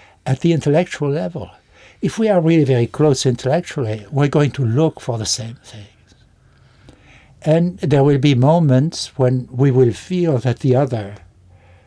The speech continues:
is more successful than we are. As a matter of fact, it's everybody's tendency to feel that the other is more successful. It's also everybody's tendency to feel,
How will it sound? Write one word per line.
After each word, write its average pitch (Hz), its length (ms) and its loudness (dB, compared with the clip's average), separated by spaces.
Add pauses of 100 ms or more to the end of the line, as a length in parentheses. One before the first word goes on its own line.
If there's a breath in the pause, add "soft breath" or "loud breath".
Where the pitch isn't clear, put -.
(600 soft breath)
is 131 200 0
more 135 160 0
successful - 680 -2
than 117 220 -2
we 110 180 -2
are. 110 460 -4 (320 soft breath)
As 123 120 0
a 123 40 -4
matter 117 140 0
of 95 60 -4
fact, 175 280 -4
it's 107 160 -2
everybody's 120 800 -2 (100)
tendency 170 640 0
to 98 140 -12
feel 107 340 -4
that 98 180 -6
the 110 140 -4
other 98 260 -6
is 92 120 -10
more 98 220 -12
successful. 95 680 -14 (680 loud breath)
It's - 160 -8
also 170 420 2
everybody's 117 520 2
tendency 117 520 -2
to 101 100 -8
feel, 127 340 -2